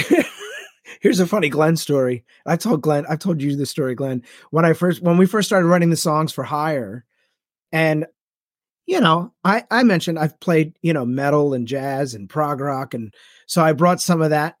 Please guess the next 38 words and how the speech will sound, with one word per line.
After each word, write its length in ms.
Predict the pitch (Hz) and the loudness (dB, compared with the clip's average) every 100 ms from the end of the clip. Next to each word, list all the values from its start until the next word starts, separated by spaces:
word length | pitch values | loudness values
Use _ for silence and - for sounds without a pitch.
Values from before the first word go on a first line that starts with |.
| - | -2
to 520 | 170 151 139 131 139 - | 0 2 0 -4 -6 -4
our, 100 | 156 - | -2 0
<laughs> 100 | 392 | 0
our 300 | 294 339 330 - | 2 2 0 0
early 260 | 262 254 | 0 2
rehearsals 600 | 180 165 214 202 208 143 | 2 2 0 -2 -4 -6
when 140 | 170 175 | -6 -4
we 80 | 165 | -4
were 60 | |
writing 200 | 156 151 | -4 -8
songs. 380 | 139 160 160 127 _ - - | -10 -8 -8 -10 _ -20 -6
And 100 | 160 | 0
I'd 80 | 175 | 2
have 140 | 160 | 2
these 180 | 151 131 | -2 0
little 180 | 165 151 | 0 0
things 300 | 170 160 147 | -2 -4 -2
that 100 | 147 | -2
I 60 | |
would 160 | 143 143 | -2 -2
do. 320 | 147 147 147 - - _ - | 0 0 0 -4 -20 _ -6
And 140 | 160 | 0
Glenn 200 | 165 180 | 2 4
would 100 | 170 | 4
go, 320 | 160 151 151 _ - - | 4 4 0 _ -10 0
"That's 200 | 190 - | 0 0
a 60 | |
cool 220 | 202 233 208 | 2 2 4
part. 220 | 269 233 | 2 2
I 40 | |
like 200 | 160 196 | 2 0
that. 240 | 175 117 - _ - | -2 -4 -10 _ -8
Is 100 | 135 | 0
that 120 | 165 | 0
what 120 | 160 | 2
you're 80 | 175 | 0
gonna 120 | 170 | 2
play?" 380 | 156 151 170 220 | 2 0 0 -2